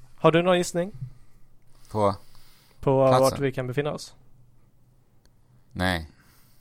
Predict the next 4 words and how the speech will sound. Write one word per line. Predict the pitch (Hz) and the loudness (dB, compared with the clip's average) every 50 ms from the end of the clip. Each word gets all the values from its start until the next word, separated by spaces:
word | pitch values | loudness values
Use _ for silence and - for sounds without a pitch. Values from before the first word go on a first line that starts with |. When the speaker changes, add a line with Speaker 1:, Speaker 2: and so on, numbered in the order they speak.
| _ _ - | _ _ -8
Speaker 1:
Nej. | 131 123 117 107 - - _ - - _ _ _ _ _ _ _ _ _ _ _ - _ - _ _ - - - - - - - _ _ - _ _ _ _ _ _ _ _ - _ _ _ _ _ - _ _ _ _ _ - - | -6 -6 -6 -6 -10 -18 _ -20 -20 _ _ _ _ _ _ _ _ _ _ _ -20 _ -20 _ _ -20 -20 -20 -20 -20 -20 -20 _ _ -20 _ _ _ _ _ _ _ _ -20 _ _ _ _ _ -20 _ _ _ _ _ -6 4
Platsen | 185 196 196 - 202 196 | 4 4 4 6 2 0
vi | 180 | 0
sökte | - - 190 175 - - - 165 165 165 165 | 2 2 2 2 2 0 0 2 2 2 2